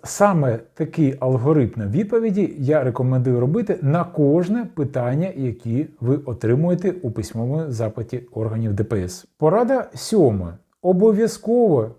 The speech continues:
перелічуйте всі документи, які ви надаєте як додаток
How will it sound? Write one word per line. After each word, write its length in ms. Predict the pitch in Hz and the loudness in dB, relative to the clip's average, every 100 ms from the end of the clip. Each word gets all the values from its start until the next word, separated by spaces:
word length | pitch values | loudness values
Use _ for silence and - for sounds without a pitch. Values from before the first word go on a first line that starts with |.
| _ | _
перелічуйте 840 | - 175 185 202 202 - 117 - 110 - | 0 2 4 2 2 0 -2 -2 -12 -14
всі 480 | - - 196 233 | -14 -2 2 2
документи, 760 | 226 170 202 214 208 208 139 123 | 2 0 2 2 4 4 2 0
які 300 | 120 131 170 | 0 0 2
ви 120 | 139 | 2
надаєте 720 | 135 123 120 127 214 214 220 214 | 2 2 0 0 0 0 -4 -2
як 280 | 143 135 110 | 0 0 2
додаток 720 | 131 110 131 214 226 220 | 0 2 2 2 0 -6